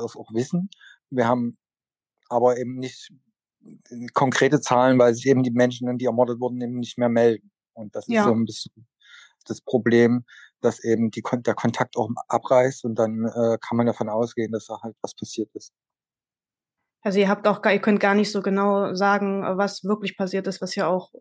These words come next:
Speaker 2: echt keine schöne Situation ist, so im Unklaren zu sein. Ähm,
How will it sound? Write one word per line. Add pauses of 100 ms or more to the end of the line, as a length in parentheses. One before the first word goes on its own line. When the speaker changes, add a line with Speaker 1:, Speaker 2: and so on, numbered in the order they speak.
Speaker 2:
echt
keine
schöne
Situation
ist,
so
im
Unklaren
zu
sein. (320)
Ähm,